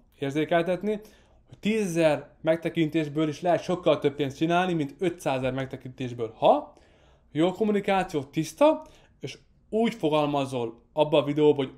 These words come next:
azoknak, akiknek ez a problémára, ez a problémájuk, vagy erre vágynak, őket felkelted, és hozzá fognak jönni. Meg fogom mutatni a legjobban konvertáló videónkat, és éppen a kollega pedig a kamera mögött veszi föl.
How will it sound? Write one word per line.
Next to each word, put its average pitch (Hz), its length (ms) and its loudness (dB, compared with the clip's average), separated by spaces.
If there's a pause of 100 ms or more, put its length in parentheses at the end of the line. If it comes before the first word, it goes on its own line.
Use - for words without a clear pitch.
azoknak, 175 600 0
akiknek 131 500 -10
ez 180 160 -4
a 156 60 0
problémára, 151 680 0 (220)
ez 180 200 -2
a 147 80 -2
problémájuk, 151 640 -2 (220)
vagy 143 160 -2
erre 156 220 2
vágynak, 180 560 0 (200)
őket 185 480 2 (180)
felkelted, 180 680 0 (120)
és 139 140 -16
hozzá 139 300 0
fognak 120 360 -12
jönni. 110 280 -10 (100)
Meg 165 160 -2
fogom 151 240 2
mutatni 151 320 0
a 135 80 0
legjobban 147 500 2
konvertáló 135 560 0
videónkat, 208 580 0 (160)
és 131 140 -14
éppen 165 260 -2
a 131 60 -4
kollega 147 340 2
pedig 127 320 -8
a 151 80 -10
kamera 147 300 -2
mögött 127 240 -6
veszi 143 220 -2
föl. 120 300 -4